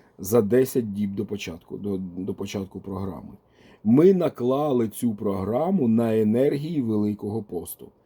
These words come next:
Це вже вп'яте ми так робимо, поєднуємо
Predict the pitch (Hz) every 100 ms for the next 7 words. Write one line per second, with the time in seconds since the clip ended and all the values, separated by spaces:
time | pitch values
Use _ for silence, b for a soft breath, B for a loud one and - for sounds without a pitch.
0 | b b b 139 139 127 127 - 139 123
1 | 104 98 98 95 90 101 101 101 120 160
2 | 180 b b b b - 120 120 135 135
3 | 110 110 101 101 95